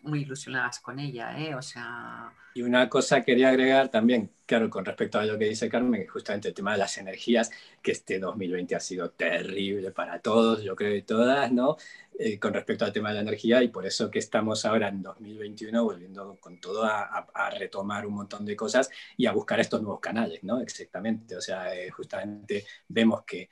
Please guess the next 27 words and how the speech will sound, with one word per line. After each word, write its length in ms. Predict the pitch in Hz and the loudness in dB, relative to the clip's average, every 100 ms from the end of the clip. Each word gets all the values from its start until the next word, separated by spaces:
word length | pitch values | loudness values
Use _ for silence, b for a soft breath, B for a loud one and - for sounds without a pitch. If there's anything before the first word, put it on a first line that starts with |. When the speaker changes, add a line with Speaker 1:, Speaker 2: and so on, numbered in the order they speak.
| b - | b -12
Speaker 2:
el 140 | 90 | -8
mundo 320 | 98 107 107 | -4 0 4
va 220 | 110 110 | 6 6
por 120 | 110 107 | 4 0
este 200 | - 113 | 0 2
lado, 260 | 127 131 | 4 2
pues, 240 | 104 90 - | 0 -8 -8
oye, 300 | 104 95 - | -6 -8 -4
vamos 380 | - 90 101 - | -4 -4 -6 -4
a 300 | 107 101 101 | -2 -2 -2
adaptarnos 680 | 101 101 - 101 110 127 - | -4 -6 -4 0 2 2 0
y 40 | |
vamos 320 | 92 101 98 | -6 -6 -6
a 60 | 98 | -6
abrir 420 | 90 101 107 113 | -8 -8 -6 -4
todos 160 | 110 104 | -4 -4
estos 220 | 110 110 | -4 -4
nuevos 160 | 107 - | -4 -4
canales 320 | 107 123 123 | -4 -2 -2
que 80 | 101 | -6
nos 220 | 95 - | -8 -8
abre 160 | 107 101 | -10 -10
un 80 | |
montón 280 | 95 90 98 | -14 -14 -14
de 80 | 98 | -12
posibilidades 600 | 95 95 90 90 90 98 | -10 -8 -8 -6 -6 -8
nuevas. 420 | 101 92 - - | -10 -12 -12 -20